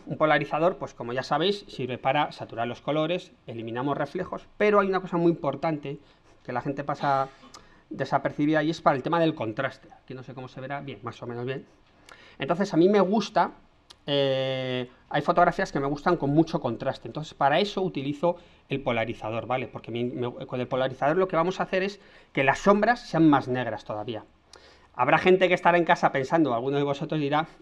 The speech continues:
que bueno, el que haga H D R, pues al final lo que haces es todo lo contrario, ¿no? Está esa obsesión por quitar las sombras.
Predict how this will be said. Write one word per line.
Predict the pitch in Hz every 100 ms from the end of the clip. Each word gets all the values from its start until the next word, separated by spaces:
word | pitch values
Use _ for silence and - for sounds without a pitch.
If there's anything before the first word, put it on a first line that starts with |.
| -
que | -
bueno, | 123 110
el |
que | -
haga | 127 135
H | 135 147
D | 135 147
R, | 143 147 180 - _ _
pues | 117
al | 117
final | 120 135 143
lo | 139
que |
haces | 143 151
es | 147
todo | 165 135
lo | 120
contrario, | 120 120 160 131
¿no? | 143 180 - - -
Está | 127 143
esa | 139 151
obsesión | - 151 156 160
por | 156
quitar | - - 143
las | 120 -
sombras. | 135 117 107